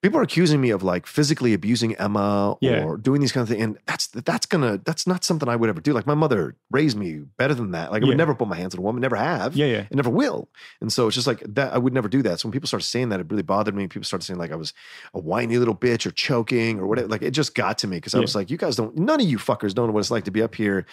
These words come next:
Speaker 1: under the lights in front of these people doing it and fighting it. And you
Speaker 2: Mm.
Speaker 1: guys are sitting back in your medium level job, medium wa-, mi-, minimum wage job. You're gonna judge my ass and be, you're a fucking, uh, a clerk at Best Buy. Kiss my ass, man.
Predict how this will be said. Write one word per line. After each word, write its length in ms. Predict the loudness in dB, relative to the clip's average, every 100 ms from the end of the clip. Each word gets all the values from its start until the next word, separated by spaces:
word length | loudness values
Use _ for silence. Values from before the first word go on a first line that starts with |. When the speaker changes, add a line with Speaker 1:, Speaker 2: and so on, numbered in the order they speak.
| -18 -20 _ -4
Speaker 1:
under 180 | -2 0
the 140 | 2
lights 340 | 2 2 -2
in 140 | -4 -2
front 180 | -2 0
of 60 |
these 160 | 0 0
people 380 | -4 0 0 -2
doing 420 | 0 2 2 2
it 120 | -2
and 120 | -6 -4
fighting 380 | 0 2 2
it. 160 | 0 -4
And 140 | -2
you 80 | 2
Speaker 2:
Mm. 20 |
Speaker 1:
guys 80 | 2
are 40 | 2
sitting 260 | 0 0
back 160 | 0 0
in 40 |
your 80 | 0
medium 320 | 2 2 2
level 220 | 2 0
job, 300 | 0 2 2
medium 200 | 2 2
wa-, 140 | 2 0
mi-, 160 | -2
minimum 300 | 0 0 2
wage 200 | 2 0 2
job. 340 | 2 2 -2 -6 -4
You're 80 |
gonna 180 | 0 0
judge 240 | 2 2 2
my 160 | 2
ass 160 | 2 0
and 80 | 2
be, 80 |
you're 260 | 2 4 2
a 40 |
fucking, 400 | 2 0 -2 -4 -4
uh, 200 | -4 -4 -4
a 100 | -4
clerk 300 | 0 0 2
at 80 | 0
Best 240 | 0 0
Buy. 160 | -4 0
Kiss 220 | -2 0
my 140 | -2
ass, 180 | -2 -2
man. 220 | -2 -2